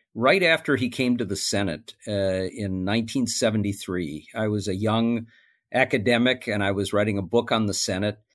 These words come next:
and I tried to get in to see a number of senators, uh, which was not an easy thing to do. But I was told I could have fifteen minutes with Joe Biden. And I went into his office and came out an hour and a half later.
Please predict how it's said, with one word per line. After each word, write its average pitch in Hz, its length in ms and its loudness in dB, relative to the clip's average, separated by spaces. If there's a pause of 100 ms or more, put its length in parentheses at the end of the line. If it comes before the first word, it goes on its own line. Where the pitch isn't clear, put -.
and 104 280 0
I 101 120 4
tried 110 380 4
to 120 60 2
get 110 180 2
in 113 180 2
to 107 80 2
see 113 260 -2
a 107 60 2
number 101 280 2
of 95 60 0
senators, 95 880 -2
uh, 95 220 0
which 87 320 -8
was 98 180 -6
not 98 180 -2
an 92 120 -4
easy 98 280 -6
thing 92 260 -6
to 101 100 -10
do. 95 420 -2 (260)
But 110 380 2
I 110 140 0
was 104 260 -2
told 127 320 2
I 110 100 6
could 107 200 0
have 107 180 0
fifteen 120 540 0
minutes 101 500 -4
with 98 260 -2
Joe 95 220 0
Biden. 82 460 -2 (180)
And 101 500 -2
I 92 200 -2
went 107 260 2
into 117 280 -2
his 127 120 -2
office 120 640 0 (580)
and 104 640 0 (160)
came 120 240 0
out 113 220 4
an 107 100 2
hour 110 240 4
and 110 80 4
a 110 60 4
half 107 260 2
later. 104 440 0